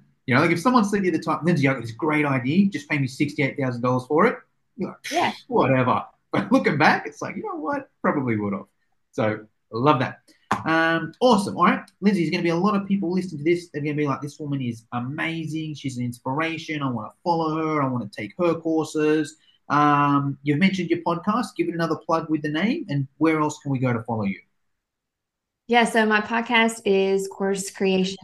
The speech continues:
Speaker 2: Mama, and then I'm on Instagram at meet dot the dot bowdens.
Speaker 1: Awesome. All right, Lindsay, that's pretty much all I wanted to get through today.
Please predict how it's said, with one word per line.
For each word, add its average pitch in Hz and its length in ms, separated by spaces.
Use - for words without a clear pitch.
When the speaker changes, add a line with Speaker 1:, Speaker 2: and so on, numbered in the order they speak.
Speaker 2:
Mama, 262 360
and 202 220
then 196 280
I'm 196 180
on 196 140
Instagram 214 840
at 202 440
meet 220 500
dot 196 440
the 190 300
dot 190 280
bowdens. - 640
Speaker 1:
Awesome. 131 440
All 143 160
right, 226 320
Lindsay, 190 220
that's 226 240
pretty 240 180
much 220 240
all 180 160
I 180 100
wanted 180 280
to 160 80
get - 280
through 147 380
today. 208 420